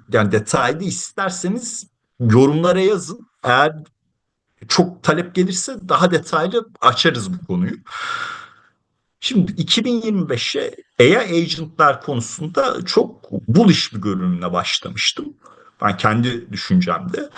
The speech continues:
Burayı destekleyen bir yapı var. Hemen A I agentlar yazılmış buraya. Bu, bu çok önemli ve değerli bir şey bence. Bitcoin'le ilgili, e, hem fiyat, e, hedefi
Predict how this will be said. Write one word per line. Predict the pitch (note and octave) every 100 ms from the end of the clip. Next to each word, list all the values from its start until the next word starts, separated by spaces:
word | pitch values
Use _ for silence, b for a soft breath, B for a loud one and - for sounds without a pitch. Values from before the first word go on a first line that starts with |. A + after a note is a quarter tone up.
| B B _
Burayı | A2+ G2+ C#3+ C#4+ A3 C4+
destekleyen | G3+ - - E3 - A2+ D3+
bir | A3
yapı | F#3+ - G#2
var. | G#2
Hemen | G#3+ D3
A | D3
I | D#3 C3+ D#3
agentlar | C#3 G#2 G#2 - F#3
yazılmış | B2 G#2+ A2 G2+ - -
buraya. | - E2+ -
Bu, | C3 -
bu | C3 G3+
çok | - A3 -
önemli | E3 A#2 B2
ve | F#3 B2
değerli | A#2 A2+ G#2+
bir | -
şey | - E2
bence. | - - - - B B B B -
Bitcoin'le | G2+ F3+ - - F#4 C#4+ G#3
ilgili, | E3+ D3 C#3+ F#3 E4+ - - -
e, | A2+ G#2 G2 F#2+ - _ _ _ _ _ _ _ _ _ _ _ _ _ _ _ _ _ _ _
hem | B2 A#3 E4+ - - -
fiyat, | F#3 D4+ - - - - - _ A#2
e, | A2 G2+ -
hedefi | - B2+ B2+ - - -